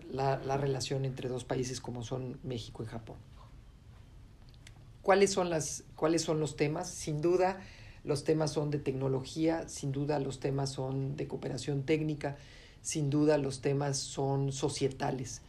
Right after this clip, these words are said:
Hay una excelente relación entre los gobiernos, hay una excelente relación entre, eh,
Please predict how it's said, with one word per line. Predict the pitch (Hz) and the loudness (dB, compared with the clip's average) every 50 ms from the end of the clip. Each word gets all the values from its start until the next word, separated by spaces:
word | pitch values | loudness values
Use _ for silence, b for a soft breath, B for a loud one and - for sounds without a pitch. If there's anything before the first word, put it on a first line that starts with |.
| B B B B B B B B - - | B B B B B B B B -4 0
Hay | - 151 160 160 | 0 2 2 2
una | 160 156 156 156 156 - | 2 2 2 0 0 -2
excelente | 143 139 - - 151 139 147 165 170 170 175 165 | -4 -4 -2 0 2 2 2 2 2 2 0 0
relación | 147 139 131 127 139 135 - - 143 139 143 143 147 143 143 - - - - | 0 0 0 -2 -4 -4 -2 -2 0 0 0 -2 -2 -4 -6 -10 -12 -14 -8
entre | - 135 135 131 131 131 135 135 135 | -4 -2 -2 -2 -2 -2 -2 -2 -2
los | 135 131 120 | -2 -2 -4
gobiernos, | 120 127 123 135 147 147 151 156 156 165 160 - | -4 -2 0 2 2 2 0 0 -4 -6 -8 -8
hay | - 143 131 131 139 | -6 -6 -4 -2 -2
una | 139 135 135 131 | 0 0 -2 -2
excelente | 135 127 - - - 147 135 139 156 156 156 147 151 156 | -4 -6 -6 -4 0 2 2 4 4 2 2 2 2 0
relación | 143 135 127 127 120 120 - - 139 135 135 135 135 135 B B B B B B B B B B | 0 0 0 -2 -4 -4 -2 0 0 0 0 -2 -4 -8 B B B B B B B B B B
entre, | - 156 147 147 139 135 - - 143 | -2 -2 0 0 0 -2 0 2 4
eh, | 143 135 135 131 127 123 - - - - 123 120 120 120 123 139 135 131 | 4 4 4 4 2 0 -4 -4 -6 -6 -4 -4 -4 -4 -4 -4 -6 -6